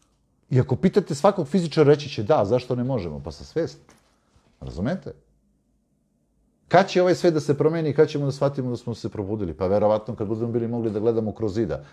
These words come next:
Ne da zamišljamo ko vi što putuju, nego stvarno da vidimo kod komšije šta on radi kroz zid. Onda ćemo da znamo da je zadnje vreme da smo uzdigli kompletno svoju svest. Jel tako? Da smo sklonili tu iluziju, ovaj, od, od, od materije.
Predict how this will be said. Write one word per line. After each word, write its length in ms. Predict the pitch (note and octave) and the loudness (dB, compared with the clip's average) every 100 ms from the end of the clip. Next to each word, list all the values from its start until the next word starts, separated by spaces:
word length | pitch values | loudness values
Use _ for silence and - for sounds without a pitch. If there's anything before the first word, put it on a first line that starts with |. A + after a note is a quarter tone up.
| - | 0
Ne 240 | D#3 A3 | 4 6
da 140 | G#3+ | 6
zamišljamo 600 | D#3+ D#3+ E3 C#3+ B2 A#2+ | 4 2 2 -2 -2 -4
ko 140 | A2 A#2 | -2 -2
vi 100 | A2+ | -2
što 160 | - | -4
putuju, 420 | D#2+ G2 G#2 A3+ G#3 | -6 -6 -4 -2 -2
nego 200 | E3 A#2 | -4 -6
stvarno 440 | - C3 E3 F3 | -2 0 0 -4
da 100 | D#3+ | -6
vidimo 400 | D#3+ D#3 D#3+ D#3+ - _ _ _ _ _ | -4 -4 -6 -10 -14 _ _ _ _ _
kod 200 | - A2+ | -8 -4
komšije 560 | A2+ A2+ A2 A#2+ A#2 A#2 - _ | -2 -4 -4 -2 -2 -4 -14 _
šta 200 | - A2 | -8 -2
on 120 | G#2+ | 2
radi 200 | G#2 E2+ | 2 0
kroz 220 | - E2+ | -4 -6
zid. 180 | D2+ C#2 | -6 -6
Onda 180 | D2 D#2 | -6 -6
ćemo 220 | D2 F#2+ | -6 -4
da 100 | F2+ | -4
znamo 280 | F2 F#2+ F#2+ | -2 -2 -2
da 60 | F2 | -4
je 40 | |
zadnje 280 | E2+ F2+ F2 | -2 -2 -2
vreme 280 | E2+ F2+ F2 | -4 -4 -6
da 80 | |
smo 140 | E2+ F2+ | -6 -6
uzdigli 320 | D#2+ F2+ D#2+ | -2 -2 -4
kompletno 440 | E2 D#2+ F2 - | -4 0 0 0
svoju 220 | D2 E2+ D#2 | -6 -4 -4
svest. 440 | - C#2 - _ _ _ _ _ _ - | -6 -10 -12 _ _ _ _ _ _ -14
Jel 80 | |
tako? 300 | - C#2 - - _ - | -6 -6 -6 -16 _ -12
Da 100 | D2+ | -10
smo 160 | D2 | -8
sklonili 420 | D#2+ E2 D#2+ D2+ D2+ | -8 -6 -4 -4 -4
tu 100 | D#2 | -4
iluziju, 360 | D2 A#1+ G#1 - - - - _ | -4 -6 -10 -14 -20 -20 -20 _
ovaj, 240 | C2+ C#2 D#2 | -8 -6 -4
od, 180 | D2 - | -4 -6
od, 240 | - D#2+ C#2 D#2 - | -6 -4 -2 -4 -2
od 200 | E2+ C2+ | -4 -4
materije. 460 | D#2+ - D2+ G#1+ | -4 -2 -4 -4